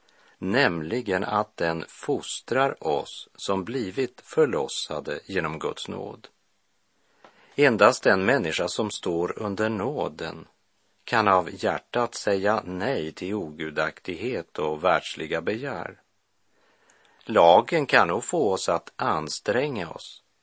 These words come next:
så att vi till det yttre kanske lever anständigt genom att lägga ett lock på de världsliga begären. Men det är inte detsamma som att vi blivit födda på nytt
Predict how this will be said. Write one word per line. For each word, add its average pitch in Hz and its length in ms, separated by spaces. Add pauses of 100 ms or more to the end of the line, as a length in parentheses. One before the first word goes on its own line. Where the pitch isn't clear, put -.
(380)
så - 140
att 156 140
vi 101 140
till 82 280
det 78 180
yttre 107 640
kanske 85 480
lever 87 600
anständigt 104 1120 (420)
genom 139 260
att 131 140
lägga 113 320
ett - 120
lock 90 440
på 98 140
de 92 120
världsliga 90 640
begären. 90 760 (840)
Men 101 140
det 101 380
är - 80
inte 101 280
detsamma 82 760 (300)
som 98 240
att 90 200
vi 85 80
blivit 80 380
födda 82 540
på 104 220
nytt 98 600